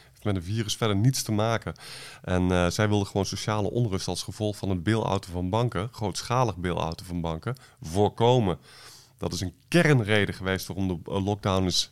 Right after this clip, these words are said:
doorgevoerd. En tegelijkertijd is de N W O altijd, het zijn meesterstrategen, hè?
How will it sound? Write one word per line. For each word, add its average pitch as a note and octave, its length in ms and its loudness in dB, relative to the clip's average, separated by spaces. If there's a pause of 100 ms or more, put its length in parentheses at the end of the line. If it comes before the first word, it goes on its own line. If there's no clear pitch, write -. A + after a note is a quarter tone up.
doorgevoerd. F#2 760 4 (300)
En F2 120 0
tegelijkertijd G#2 680 4
is - 80 -2
de G#2 160 -2
N G#2 60 2
W G#2+ 160 2
O G#2 120 2
altijd, G2+ 360 -2
het - 140 -8
zijn G2+ 140 -4
meesterstrategen, A#2+ 920 -4
hè? B2 120 -2